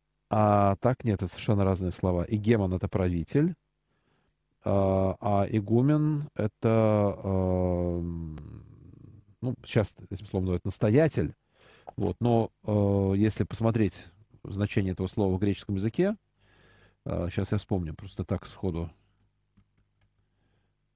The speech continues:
Может быть, даже не напомню, что очень интересное.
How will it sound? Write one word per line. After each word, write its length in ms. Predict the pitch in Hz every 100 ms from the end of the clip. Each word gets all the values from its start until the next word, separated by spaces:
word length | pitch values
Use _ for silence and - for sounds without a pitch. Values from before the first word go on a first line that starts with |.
| - _ _ _ _ _ _ _ _ _
Может 200 | 95 95
быть, 100 | 90
даже 160 | 92 95
не 80 | 101
напомню, 340 | 107 120 120
что 160 | 110 107
очень 320 | 95 101 107
интересное. 520 | 101 107 87 85 78